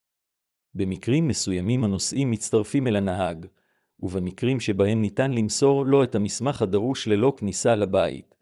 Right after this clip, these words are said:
הוא יכול לנסוע באופן עצמאי ולבצע משלוח מהיר ויעיל. מצב נפוץ זה הוסיף לנהגי המוניות את התפקיד שצוין בכותרת שלעיל.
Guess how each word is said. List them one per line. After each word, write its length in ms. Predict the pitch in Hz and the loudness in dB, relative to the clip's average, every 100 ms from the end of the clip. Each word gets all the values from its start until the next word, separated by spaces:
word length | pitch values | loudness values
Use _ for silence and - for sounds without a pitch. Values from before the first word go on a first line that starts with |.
| _ _ _ - | _ _ _ -2
הוא 80 | |
יכול 320 | 101 90 151 139 | -2 2 2 4
לנסוע 340 | 107 - 131 | 0 2 2
באופן 460 | 120 113 139 131 104 | 2 0 0 0 -4
עצמאי 480 | - 104 98 147 | -4 -6 -4 -4
ולבצע 500 | 160 113 98 - 156 | -2 0 -2 0 0
משלוח 500 | 139 117 - 135 127 | 0 -2 2 2 2
מהיר 540 | 135 107 113 123 113 - | -2 -2 0 -2 -2 -10
ויעיל. 580 | 98 104 90 82 60 60 _ _ _ _ _ _ _ _ _ _ | -2 0 0 -4 -10 -16 _ _ _ _ _ _ _ _ _ _
מצב 380 | 101 - 170 127 | -8 0 0 2
נפוץ 460 | 92 - 123 - | -4 0 -2 -2
זה 180 | 95 90 | -4 -2
הוסיף 420 | 98 - 131 123 | -2 -2 -2 -2
לנהגי 400 | 110 104 101 95 | -2 0 0 2
המוניות 500 | 120 110 98 120 139 | 2 4 2 0 0
את 100 | 131 | -2
התפקיד 440 | 113 104 - 151 147 | -4 -4 -6 -6 -4
שצוין 600 | 110 - 107 110 151 143 | -6 -6 -2 0 0 0
בכותרת 540 | - - - 147 147 | 0 -2 2 2 2
שלעיל. 600 | 139 90 98 87 76 62 | 0 -2 -2 -4 -6 -10